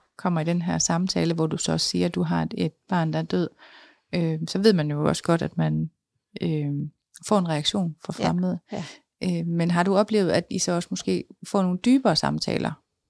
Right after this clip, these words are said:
Speaker 2: Ja, altså der er jo nogle mennesker, der er rigtig, rigtig gode til at så slå ind på den der lyttemode og sige, "Det vil jeg faktisk gerne høre lidt om." Og det synes jeg jo er rigtig rart, i stedet for, at folk går over på den anden side af fortovet.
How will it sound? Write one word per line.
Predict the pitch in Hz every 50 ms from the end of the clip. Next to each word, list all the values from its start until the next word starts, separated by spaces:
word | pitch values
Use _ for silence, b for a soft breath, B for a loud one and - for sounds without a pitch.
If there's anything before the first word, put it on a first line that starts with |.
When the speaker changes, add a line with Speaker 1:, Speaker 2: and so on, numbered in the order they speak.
| _ _ _ _ _ _ _ _ _ _ _ _ _ B B B B B B B
Speaker 2:
Ja, | 233 202 202 233 - -
altså | - 175 151 180
der | - 190
er | 180 185 220
jo | 240
nogle | 226 226 233 226 220
mennesker, | 208 208 208 208 - 202
der | 180 175
er | 170 165
rigtig, | 190 202 202 - 196
rigtig | 185 185 180 - 196
gode | - 208 214 220 214
til | - 220 196 190 - _ _ _
at | -
så | - - 190 185 190
slå | 190 - - 202 196
ind | 196 208 208 208
på | - 208
den | 190 208 202 202 196
der | 196 190
lyttemode | 196 190 214 202 214 202 190 175 180 185 180
og | 190 180
sige, | - 190 190 254 262 - _ _ _ _ _ -
"Det | 208
vil | 220 208
jeg | 180 165
faktisk | - 170 170 - -
gerne | - 185 190 190
høre | 170 226 262 285 262
lidt | 208 165 165
om." | - - _ _ _ _ _ _ _ _ _ _ _ _ _ _ _ _ _
Og | 185
det | 190 226
synes | 214 - 240 -
jeg | - 185
jo | 175 165 165
er | 160
rigtig | 175 190 196 - - 175 -
rart, | 190 180 165 165 170
i |
stedet | 160 - - 190 185 -
for, | - 180 175
at | 175 165 _ - _ _ _ - _
folk | - 196 - -
går | - 190
over | 180 180 175 -
på | 180
den | 180 175
anden | 170 175 190
side | 190 - 190
af | 175 -
fortovet. | 190 185 180 - - 190 180 175 170 156